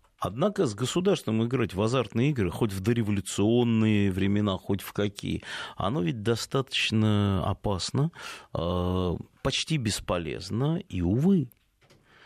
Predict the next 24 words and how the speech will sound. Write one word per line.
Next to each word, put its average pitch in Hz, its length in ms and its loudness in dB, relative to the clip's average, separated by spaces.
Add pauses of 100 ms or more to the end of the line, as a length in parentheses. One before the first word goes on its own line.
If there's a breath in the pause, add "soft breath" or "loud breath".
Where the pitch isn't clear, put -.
(180 soft breath)
Да 139 120 4
и 233 100 0
со 240 160 -6
Столыпиным 247 680 2
было 180 220 2
все - 240 0
не 156 200 2
сильно, 80 360 0
не 67 220 4
сильно. - 560 -2
Ну, 226 140 2
мы 285 140 4
это 277 180 0
так 254 180 2
вспоминаем. 208 520 0 (340 loud breath)
Ну, 220 140 4
был, 277 200 2
конечно, 185 500 -2
у 143 60 2
матушки 160 460 -2
императрицы, 127 1400 0 (440 loud breath)
м, 92 240 2
Григорий 113 640 2
Потемкин. 98 920 -2